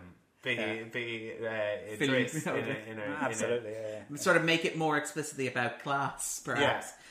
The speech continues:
Speaker 1: Yeah.
Speaker 3: Uh, but yeah, I think there's a lot of really interesting stuff sort of in here, and I think it's very good because it's not heavy-handed at all, and it sort of deals with it indirectly, and that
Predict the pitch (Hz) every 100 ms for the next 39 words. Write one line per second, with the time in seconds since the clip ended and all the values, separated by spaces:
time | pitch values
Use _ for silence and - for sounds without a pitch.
0 | - - - 233 285 294 220 294 277 247
1 | 214 208 302 311 269 247 214 202 196 175
2 | - 147 147 - - 135 - - 127 156
3 | 220 175 131 151 196 196 139 170 160 170
4 | 202 196 180 170 160 160 147 - 147 151
5 | 170 175 - - _ _ - 165 151 147
6 | 147 160 147 131 127 143 127 107 135 139
7 | 165 135 151 165 175 170 156 - 151 147
8 | 143 143 143 123 123 131